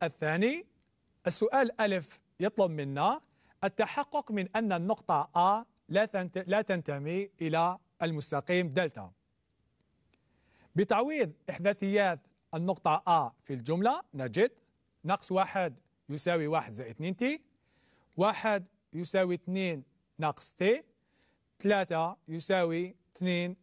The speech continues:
زائد اتنين تي. وبحل جملة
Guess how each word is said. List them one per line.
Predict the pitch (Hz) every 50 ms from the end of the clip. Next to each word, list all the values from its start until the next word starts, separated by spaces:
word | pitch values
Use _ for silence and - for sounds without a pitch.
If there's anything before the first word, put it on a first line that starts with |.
| _ _
زائد | 143 139 180 170 - 170 170 165 156 - - - _ _ _ _ _
اتنين | _ 180 196 202 202 -
تي. | 226 208 139 92 95 _ _ _ _ _ _ _ _ _ _ _ _ _ _ _ _ _ _ _ _ _ _ _ _ _ _ _ _ _ _ _ - _ _ _ _ _ _ _ _ _ _ _ _ _ _ _ _ _ _ _ _ _ _ _
وبحل | 151 143 147 160 - - 254 277 190
جملة | 165 202 175 156 139 135 143 170 196